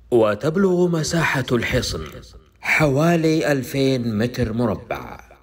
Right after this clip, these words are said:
محاط بجدران حجرية منيعة، وكانت تتواجد فيه حامية لإحدى الدول القديمة، إلى أن وحدت المملكة،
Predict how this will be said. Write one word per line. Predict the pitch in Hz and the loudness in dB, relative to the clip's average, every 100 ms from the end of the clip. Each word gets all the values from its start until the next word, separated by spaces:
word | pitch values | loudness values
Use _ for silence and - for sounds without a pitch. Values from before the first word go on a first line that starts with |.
| - 104 | -6 0
محاط | 101 - 113 139 143 | 0 2 0 0 0
بجدران | 139 131 127 117 120 120 123 117 117 123 120 117 113 107 | -2 -2 -4 -2 -2 0 0 2 2 2 0 -2 -4 -6
حجرية | 101 110 107 110 110 104 - 104 | -4 -2 0 0 0 -2 0 -2
منيعة، | 92 87 87 135 95 69 - - - - - | -2 -4 -2 0 -2 -4 -10 -14 -20 -16 -2
وكانت | 95 95 - 110 107 104 120 | 0 0 0 0 2 0 -2
تتواجد | 104 110 113 156 160 135 127 | -2 0 2 2 2 0 -2
فيه | - 135 120 | -2 -2 -2
حامية | 113 120 117 127 135 127 | -4 -2 -2 0 0 0
لإحدى | 117 104 110 - 104 104 | 0 2 0 -2 -2 -4
الدول | 95 107 98 90 | -2 0 0 0
القديمة، | 87 90 90 98 69 53 - 98 - _ _ _ 131 | -2 -2 -2 -2 -2 -10 -16 -18 -20 _ _ _ 2
إلى | 156 156 | 4 4
أن | 156 156 151 147 | 2 2 0 0
وحدت | 147 - - 139 143 151 | -2 -2 -4 -2 -2 0
المملكة، | 147 123 95 78 - | 0 2 0 -4 -6